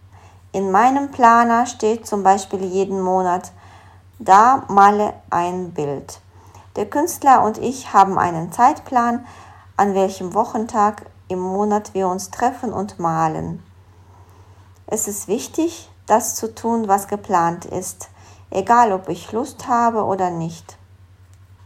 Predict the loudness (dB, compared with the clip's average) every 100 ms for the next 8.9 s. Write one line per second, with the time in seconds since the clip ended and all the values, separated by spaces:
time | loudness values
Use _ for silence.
0 | -20 -20 -20 -20 -20 -20 -20 -20 -20 -20
1 | -20 -8 -4 -2 -2 -2 -4 -4 0 0
2 | 0 -6 -8 -4 -2 4 6 6 4 -2
3 | -14 -20 -20 -20 -20 -20 -8 -6 -6 -6
4 | -6 -4 -4 -6 -4 -2 -2 0 0 -2
5 | -6 -6 -2 -2 -2 -10 -10 -2 -2 -2
6 | -6 -6 -6 -8 -6 -4 -4 -4 -6 -6
7 | -10 -20 -20 -20 -20 -12 -2 0 0 -4
8 | 0 0 0 -6 -4 2 2 2 -2